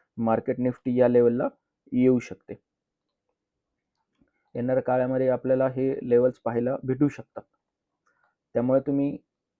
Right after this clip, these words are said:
निफ्टीमध्ये असू दे किंवा सेन्सेक्समध्ये असू दे, ट्रेड करताना आपल्याला कायम लेवल्सवर ट्रेड करायचे आहेत,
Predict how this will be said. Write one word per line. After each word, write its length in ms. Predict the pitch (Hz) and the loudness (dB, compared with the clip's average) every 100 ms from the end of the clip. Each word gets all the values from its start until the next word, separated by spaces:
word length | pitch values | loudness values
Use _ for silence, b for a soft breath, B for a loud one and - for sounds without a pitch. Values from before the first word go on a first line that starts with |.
| _ _ 135 | _ _ -4
निफ्टीमध्ये 580 | 135 - 139 139 131 | -4 -2 -2 0 0
असू 200 | 127 - | 0 0
दे 100 | 127 | -6
किंवा 220 | 120 135 131 | -4 -4 -2
सेन्सेक्समध्ये 560 | 123 117 - 123 113 | -6 -8 -10 -8 -6
असू 160 | 110 110 | -6 -8
दे, 80 | 104 | -6
ट्रेड 280 | 120 131 | -4 -4
करताना 360 | 135 127 139 135 | -2 -4 -4 -4
आपल्याला 300 | 123 135 135 - | -6 -4 -4 -4
कायम 300 | - 123 139 147 _ _ _ _ | 2 2 2 -2 _ _ _ _
लेवल्सवर 580 | 123 117 131 147 143 135 | -2 4 6 6 4 0
ट्रेड 220 | 113 110 - | -2 -6 -6
करायचे 340 | - 95 - | -6 -8 -14
आहेत, 140 | _ | _